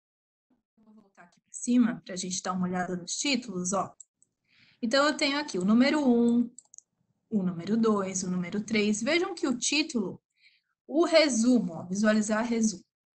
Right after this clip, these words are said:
E as palavras-chave que aparecem quando a gente clica,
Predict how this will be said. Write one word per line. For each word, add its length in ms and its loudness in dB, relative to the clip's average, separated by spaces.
E 80 -16
as 160 -16
palavras-chave 880 2
que 100 -8
aparecem 460 -4
quando 160 -2
a 60 0
gente 300 -4
clica, 480 2